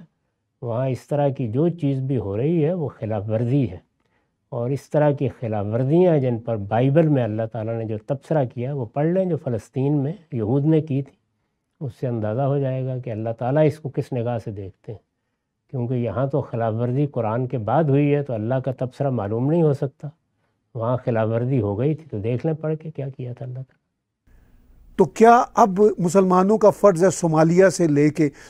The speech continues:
Speaker 2: पाकिस्तान तक के जो कन्फ्यूज, अ, मुसलमान हैं इनका ये फ़र्ज़ है कि वो अब, अ, चढ़ दौड़ें अरब धरती पे, जज़ीरा नुमा अरब पे और सऊदी अरब को, अ, यूएई को, कुवैत को, ओमान को, अ,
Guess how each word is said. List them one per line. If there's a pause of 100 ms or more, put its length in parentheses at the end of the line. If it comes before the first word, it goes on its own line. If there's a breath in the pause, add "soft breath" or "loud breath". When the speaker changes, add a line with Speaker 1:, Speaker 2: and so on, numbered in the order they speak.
(120 soft breath)
Speaker 2:
पाकिस्तान
तक
के
जो (140)
कन्फ्यूज, (300 soft breath)
अ,
मुसलमान
हैं (640 soft breath)
इनका
ये
फ़र्ज़
है
कि
वो
अब, (360 soft breath)
अ, (280)
चढ़
दौड़ें (360 soft breath)
अरब
धरती
पे,
जज़ीरा
नुमा (300 soft breath)
अरब (100)
पे
और
सऊदी
अरब
को, (360 soft breath)
अ,
यूएई
को, (420 soft breath)
कुवैत
को, (300)
ओमान
को,
अ,